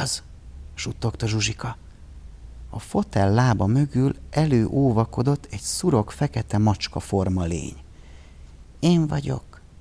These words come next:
mondta. "Jaj, de helyes kis cica vagy", örvendezett Zsuzsika. Ami igaz, igaz, a macskaforma lénynek helyes,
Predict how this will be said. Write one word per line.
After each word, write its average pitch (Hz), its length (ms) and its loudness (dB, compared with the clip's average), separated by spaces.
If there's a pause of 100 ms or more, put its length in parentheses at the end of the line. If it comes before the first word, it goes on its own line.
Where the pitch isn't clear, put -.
mondta. 104 520 -4 (1160)
"Jaj, 190 340 4
de 170 140 2
helyes 165 380 2
kis - 260 -6
cica - 440 -2
vagy", 143 360 0
örvendezett 131 720 2
Zsuzsika. 131 540 -2 (960)
Ami 226 280 4
igaz, 143 420 6
igaz, 139 540 2
a - 160 -8
macskaforma 131 840 0
lénynek 120 500 2
helyes, - 560 -2